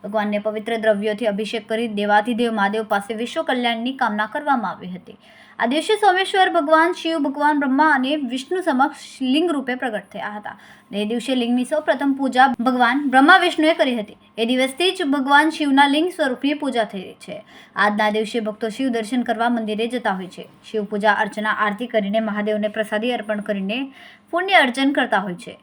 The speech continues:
કહેવામાં આવે છે કે આ દિવસે શિવલિંગની પૂજા કરવાથી અનેક ગણું પ્રા-, ફળ પ્રાપ્ત થાય છે.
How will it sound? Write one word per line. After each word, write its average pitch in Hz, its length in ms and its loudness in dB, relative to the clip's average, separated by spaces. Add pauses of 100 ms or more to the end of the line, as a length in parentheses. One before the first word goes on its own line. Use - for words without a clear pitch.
(200)
કહેવામાં 220 360 4
આવે 240 160 2
છે 277 140 -6
કે 320 80 4
આ 302 60 8
દિવસે 294 300 0
શિવલિંગની 302 420 0
પૂજા 302 300 2
કરવાથી 294 420 0
અનેક 285 340 0
ગણું 262 220 2
પ્રા-, 247 380 2
ફળ 277 140 -2
પ્રાપ્ત 220 300 -2
થાય 202 280 -10
છે. - 260 -18